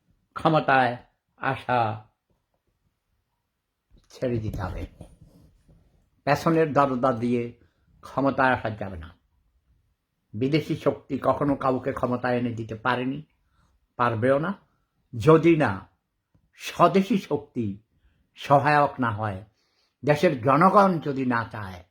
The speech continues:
কোনো বিদেশি শক্তি কাউকেই কখনো ক্ষমতায় টিকিয়ে রাখতে পারেনি, কিছু সময়ের জন্য হয়তো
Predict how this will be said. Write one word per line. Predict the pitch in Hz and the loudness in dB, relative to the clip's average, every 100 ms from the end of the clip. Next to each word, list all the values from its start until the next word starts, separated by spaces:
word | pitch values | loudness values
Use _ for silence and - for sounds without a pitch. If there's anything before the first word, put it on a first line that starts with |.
| _ _ _ _ - | _ _ _ _ -4
কোনো | 170 180 | 2 2
বিদেশি | 139 143 156 156 165 | 2 -2 -2 -4 -8
শক্তি | - - _ 120 107 107 _ _ - | -6 -8 _ -8 -8 -12 _ _ 4
কাউকেই | 165 202 214 202 - | 4 6 2 -4 0
কখনো | 151 151 135 | -2 0 -6
ক্ষমতায় | 123 135 131 127 123 110 110 _ _ _ | -4 -4 -4 0 -2 -2 -10 _ _ _
টিকিয়ে | 151 143 143 131 | -12 -2 2 4
রাখতে | 127 - 123 | 2 0 -8
পারেনি, | - - 160 180 185 202 214 _ _ _ _ _ _ _ _ _ | -6 4 4 6 0 -2 -6 _ _ _ _ _ _ _ _ _
কিছু | 190 190 202 | -6 -2 0
সময়ের | - 175 165 147 127 | 0 2 2 2 0
জন্য | 139 135 127 | -2 0 0
হয়তো | 131 117 120 107 107 | 0 0 -2 -2 -6